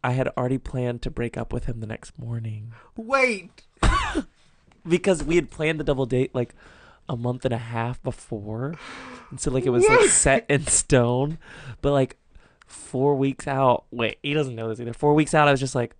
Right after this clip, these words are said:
Speaker 1: "I don't wanna date him anymore, but I have the double
Speaker 2: You,
Speaker 1: date."
Speaker 2: you
Speaker 1: So I
Speaker 2: stuck it
Speaker 1: had,
Speaker 2: out for the double
Speaker 1: well,
Speaker 2: date?
Speaker 1: he, like, loved me.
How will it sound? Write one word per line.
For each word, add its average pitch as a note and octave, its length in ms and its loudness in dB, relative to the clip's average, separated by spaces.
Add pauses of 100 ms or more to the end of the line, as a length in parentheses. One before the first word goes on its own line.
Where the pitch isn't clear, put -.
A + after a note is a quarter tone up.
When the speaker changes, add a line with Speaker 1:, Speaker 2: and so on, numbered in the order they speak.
Speaker 1:
"I - 120 -6
don't E3+ 100 -6
wanna F3+ 200 -6
date C3 360 -10
him C#3+ 160 -10
anymore, A2+ 480 -6
but C3+ 260 2 (540)
I D3+ 120 4
have D#3 260 2
the C#3 80 2
double D#3 220 6
Speaker 2:
You, C#4+ 80 4
Speaker 1:
date." F#3 360 4
Speaker 2:
you C4+ 200 6
Speaker 1:
So D#4 60 6
I C#4 120 8
Speaker 2:
stuck C4 120 6
it A#3 40 0
Speaker 1:
had, B3 240 4
Speaker 2:
out C#4 160 2
for C#4+ 160 -4
the F4+ 260 4
double A#3+ 320 4
Speaker 1:
well, G#3 140 4
Speaker 2:
date? A3 240 6
Speaker 1:
he, B3+ 300 4
like, G3 260 4
loved A#2+ 1000 2
me. G#2+ 460 -6